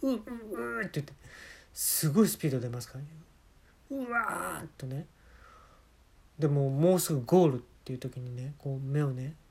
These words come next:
開けたんですよ。その先にあるはずやから、自分が欲しいものが。ほんだら、自分がね、中学生の時に大好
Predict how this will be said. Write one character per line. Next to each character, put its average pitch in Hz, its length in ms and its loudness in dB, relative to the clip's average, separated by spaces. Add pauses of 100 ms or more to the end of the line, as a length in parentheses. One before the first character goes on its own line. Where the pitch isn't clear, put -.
(760)
開 175 140 4
け 175 80 2
た 151 100 -2
ん 135 60 -4
で 123 60 -10
す - 100 -14
よ。 135 40 -6
そ - 220 0
の 233 80 6
先 - 340 0
に 185 80 0
あ 139 80 0
る 135 60 2
は 135 140 2
ず 143 100 -2
や 135 60 2
か 135 100 -8
ら、 131 60 -4
自 127 140 -6
分 135 140 -4
が 131 80 -4
欲 151 120 4
し 147 100 0
い 143 60 0
も 127 100 -6
の 123 80 -8
が。 123 100 -10 (760)
ほ 208 80 2
ん 185 80 2
だ 117 100 -4
ら、 127 260 -6 (1800)
自 160 160 4
分 180 180 6
が 170 120 6
ね、 165 140 6
中 202 420 2
学 214 260 -2
生 165 240 2
の 147 60 0
時 139 260 -4
に 143 500 0 (1160)
大 165 200 10
好 156 80 2